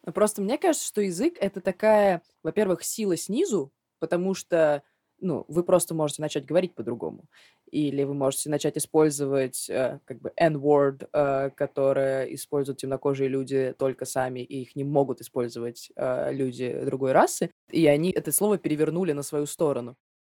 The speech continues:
Язык получается, на самом деле, таким рупором, который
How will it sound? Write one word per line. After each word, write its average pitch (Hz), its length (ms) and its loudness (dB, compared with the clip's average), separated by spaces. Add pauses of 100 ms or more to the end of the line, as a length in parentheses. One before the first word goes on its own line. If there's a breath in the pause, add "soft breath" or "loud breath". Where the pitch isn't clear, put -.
(120)
Язык 185 380 2
получается, 220 580 2
на 175 100 0
самом 214 240 2
деле, 196 200 2
таким 165 260 -2
рупором, 147 600 -2
который 165 880 4